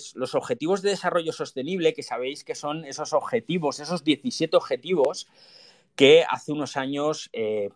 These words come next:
presentó Naciones Unidas para intentar conseguir entre todos un futuro un poco más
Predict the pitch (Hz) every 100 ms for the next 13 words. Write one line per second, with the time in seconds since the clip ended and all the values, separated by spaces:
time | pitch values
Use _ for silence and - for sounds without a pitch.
0 | _ - 120 - 113 110 127 135 135 139
1 | - 123 113 127 127 135 127 131 135 135
2 | - - 123 139 139 131 120 - 123 131
3 | 139 _ 135 120 - 113 113 123 131 131
4 | 120 120 120 117 123 143 - 127 - 120
5 | 127 127 139 131 123 120 117 147 -